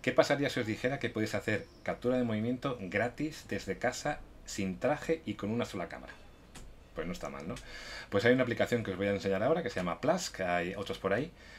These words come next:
pero esta que os voy a enseñar es, eh, totalmente gratuita, utiliza inteligencia artificial para, mediante una sola cámara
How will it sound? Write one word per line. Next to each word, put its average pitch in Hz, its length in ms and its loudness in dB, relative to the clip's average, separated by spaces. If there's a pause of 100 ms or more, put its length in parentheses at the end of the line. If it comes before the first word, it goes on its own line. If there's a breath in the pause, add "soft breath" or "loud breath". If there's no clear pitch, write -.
(140 loud breath)
pero 104 120 4
esta 104 180 4
que 107 420 4
os 101 120 0
voy 107 120 4
a 101 320 4
enseñar 117 480 2
es, 107 320 0
eh, 95 200 4
totalmente 101 400 2
gratuita, 117 520 0
utiliza 98 480 -2
inteligencia 98 720 -2
artificial 127 680 -2 (340 loud breath)
para, 98 220 4
mediante 87 440 -2
una 120 200 2
sola 123 200 -4
cámara 180 360 0